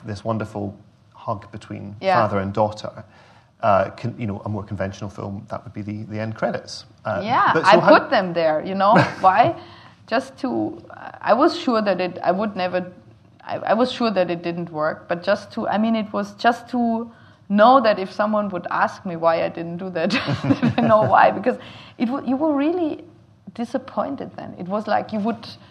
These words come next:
Speaker 2: be thrown out of the film. It didn't, it was too simple, you know, to say, "Well, that's now just," it was too much of a message then. And so, yeah, it was really necessary. I know there's a little,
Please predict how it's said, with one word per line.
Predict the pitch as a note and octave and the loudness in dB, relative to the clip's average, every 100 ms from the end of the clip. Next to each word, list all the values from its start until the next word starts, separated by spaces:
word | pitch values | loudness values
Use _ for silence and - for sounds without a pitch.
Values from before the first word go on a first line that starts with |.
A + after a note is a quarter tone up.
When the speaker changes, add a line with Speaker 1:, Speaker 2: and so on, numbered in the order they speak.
| - _ | -20 _
Speaker 2:
be | - G3 | -12 -12
thrown | - A3 A#3+ B3 | -6 0 2 4
out | B3+ G#3+ | 2 0
of | - | -4
the | G3 | -12
film. | - F#3 - | -6 -6 -4
It | F3 | -8
didn't, | F#3+ G3+ G#3 G3+ G#3 | -8 -6 -4 -4 -6
it | G3+ | -4
was | A#3 C4+ | -2 -2
too | - B3+ | -2 -6
simple, | - C4 A#3+ | 0 0 0
you | F3 | -4
know, | E3+ E3+ | -4 -6
to | |
say, | E3+ E3+ | -4 -6
"Well, | E3+ G#3+ F#3+ | -4 -6 -6
that's | E3 C#4 D#4+ - | -6 -6 -8 -8
now | G3+ A3+ A#3+ - | -6 -4 -4 -8
just," | - G#3 - - | -12 -14 -14 -16
it | - | -10
was | G#3+ D4+ D4+ | -2 -2 -2
too | C#4 | -2
much | B3 B3 A#3+ | -2 -2 -4
of | G3 | -6
a | |
message | G3 F3+ - - - - | -4 -6 -8 -12 -14 -16
then. | - - | -16 -14
And | F3+ E3+ | -12 -12
so, | - F3 E3+ - - - - _ _ _ _ F3+ | -2 0 0 -4 -14 -20 -20 _ _ _ _ -12
yeah, | |
it | F3+ | -10
was | F#3 F#3 - | -10 -10 -6
really | G#3+ A3 G#3 | -6 -4 -2
necessary. | G3 G3+ - F#3+ - D#3+ E3 | -2 -4 -8 -10 -6 -6 -6
I | - - | -8 -8
know | F3 F#3 | -4 -2
there's | E3+ E3 | -4 -8
a | F3 | -10
little, | F3 F3 E3+ F3 | -10 -10 -12 -14